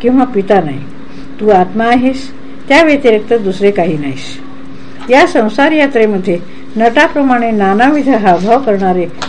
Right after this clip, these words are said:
मूढ पुरुष आपणास पुरुषार्थ साधण्याचे ज्ञान आहे असे समजतात. मध्यम प्रकारचे लोक स्वस्थपणे राहून जो समय येईल त्यात पुरुषार्थ साधतात, परंतु जे तत्वज्ञ असतात ते या संसारात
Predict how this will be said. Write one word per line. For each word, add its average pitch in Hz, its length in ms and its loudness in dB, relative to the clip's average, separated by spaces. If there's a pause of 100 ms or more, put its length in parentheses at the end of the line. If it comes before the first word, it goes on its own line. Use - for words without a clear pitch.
(140)
मूढ 247 220 4
पुरुष 233 460 0
आपणास 190 440 0 (360)
पुरुषार्थ 269 500 2
साधण्याचे 202 720 0
ज्ञान 202 340 0
आहे 214 180 0
असे 185 280 0
समजतात. 185 600 -2 (800)
मध्यम 233 520 2
प्रकारचे 262 580 0
लोक 208 200 2
स्वस्थपणे 277 640 2
राहून 196 300 2 (500)
जो 285 140 6
समय 240 380 2
येईल 208 640 2
त्यात 220 160 4
पुरुषार्थ 202 640 -2
साधतात, 170 500 0 (720)
परंतु 302 360 2
जे 339 160 2
तत्वज्ञ 269 520 2
असतात 277 380 2 (460)
ते 302 120 2
या 320 120 4
संसारात 240 540 0